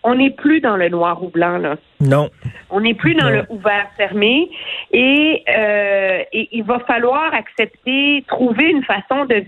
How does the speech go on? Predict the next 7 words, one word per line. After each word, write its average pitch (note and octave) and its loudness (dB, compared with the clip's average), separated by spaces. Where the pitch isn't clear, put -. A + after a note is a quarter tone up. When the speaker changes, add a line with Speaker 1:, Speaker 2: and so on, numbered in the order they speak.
Speaker 1:
vivre C4 2
avec E3+ 0
cette F#3 0
zone G#3 0
grise-là G3+ -2
pendant B3+ 0
longtemps. B3 -2